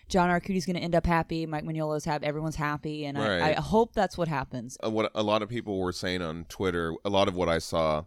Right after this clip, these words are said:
Speaker 2: people were, like, preemptively getting mad
Speaker 1: Yeah.
Speaker 2: that he's not gonna be credited in the movie.
Speaker 1: But the
Speaker 2: And
Speaker 1: movie's
Speaker 2: we
Speaker 1: not
Speaker 2: don't
Speaker 1: out
Speaker 2: know
Speaker 1: yet.
Speaker 2: that. We don't know that. I mean,
Speaker 1: The movie's not out.
Speaker 2: exactly, you know, so I, I
Speaker 1: Like
Speaker 2: don't know how we can say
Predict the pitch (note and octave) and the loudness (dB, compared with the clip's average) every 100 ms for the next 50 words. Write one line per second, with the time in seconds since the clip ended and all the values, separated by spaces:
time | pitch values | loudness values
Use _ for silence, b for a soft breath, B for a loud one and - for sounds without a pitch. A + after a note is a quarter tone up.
0 | _ - B2 A2+ G#2 F2+ F2 E2 - - | _ -2 0 2 4 4 2 0 -2 4
1 | - C3+ A#2+ A#2 C3 C#3 B2 A#2 G#2+ G2+ | 4 6 2 0 -2 -4 -2 0 0 0
2 | G2+ G#2 F#2+ F2+ D#2+ E2 D#2+ D2 D2 F3 | 0 0 -2 -2 0 2 0 0 -4 -2
3 | E3 D3 B2+ - - G2 F#2 - - - | -2 -2 -6 -18 -4 0 0 -2 -12 -4
4 | G#2 F#2+ G2+ F2+ D2+ F#2+ E2 E2 - F#2+ | -4 -2 0 -2 -2 -6 -4 -6 0 0
5 | F2 E2 D#2 F2 E2 E2 E2+ D#2+ - - | 0 -2 -4 -6 -6 -4 -4 0 0 0
6 | E4+ - A#3+ C3 C#3 D#4 F#4 B3+ - D4 | 2 4 8 8 8 10 12 12 10 10
7 | G3 E2+ C#2+ D2 A#2 C3 D3 C#3 A#2+ A#2+ | 10 6 2 -2 0 2 2 0 0 2
8 | B2+ D#3 C#3 G2+ G2 - G#2 G#2+ G#2+ A2 | 2 2 2 2 2 0 -4 -2 -2 -2
9 | C4+ D#4 F4 F4 G#4+ G#4 A#4+ F#4+ - - | -4 -2 -2 2 2 2 2 0 -2 -4
10 | C3+ B2 C3 C3 D3 B2 G#2 G2+ G#2+ G#2+ | -4 -2 -2 0 -2 -2 0 0 0 0
11 | A#2 - B2 A2 G#2+ G#2+ G2 - - A2+ | -2 -2 0 2 0 -2 -8 -12 0 2
12 | G2 B2 C3 A#2 A#2+ A#2+ A#2 G#2+ - A2 | 4 4 2 2 2 4 2 0 0 2
13 | A2 A2 G#2+ - A2+ A2 G#2+ - G2 F#2+ | 2 0 -2 -8 -6 -4 -2 -2 -4 -4
14 | - A2 G#2 G2 F#2+ | -2 2 4 4 2